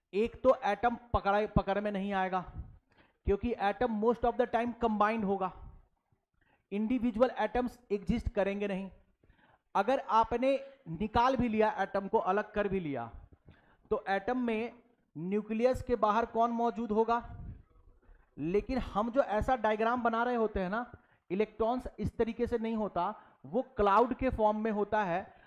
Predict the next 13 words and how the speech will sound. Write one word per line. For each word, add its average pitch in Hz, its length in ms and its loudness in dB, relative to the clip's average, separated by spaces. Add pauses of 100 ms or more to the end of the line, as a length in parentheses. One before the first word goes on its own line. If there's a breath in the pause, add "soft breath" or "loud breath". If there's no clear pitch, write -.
(200 loud breath)
तो 220 100 0 (100)
exact - 540 0
separation 233 680 2 (220)
कम 214 140 2 (240)
कर 220 140 2
पाना 196 360 0 (380 loud breath)
कि 220 60 -8
इस - 340 -6
circle 233 360 -2
में 254 100 0
यहाँ 226 420 0
पर 247 100 2
electron 220 560 -2